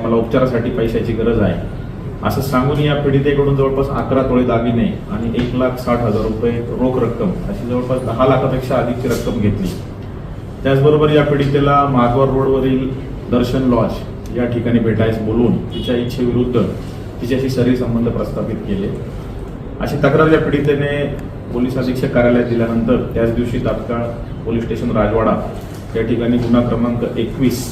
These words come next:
कलम चौसष्ट आणि तीनशे अठरा म्हणजे बलात्कार आणि फसवणूक या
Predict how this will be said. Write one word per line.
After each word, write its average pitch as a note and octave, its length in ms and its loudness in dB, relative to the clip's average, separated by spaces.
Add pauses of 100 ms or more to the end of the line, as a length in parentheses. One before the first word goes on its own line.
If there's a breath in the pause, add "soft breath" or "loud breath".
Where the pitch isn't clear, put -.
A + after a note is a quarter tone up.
(560)
कलम A#2+ 320 0
चौसष्ट A2+ 520 -2
आणि A#2 320 0
तीनशे A2 320 -2
अठरा - 280 0 (200)
म्हणजे G#2 180 0
बलात्कार A2+ 440 0
आणि G#2+ 260 0
फसवणूक - 1300 -4
या A#2 400 0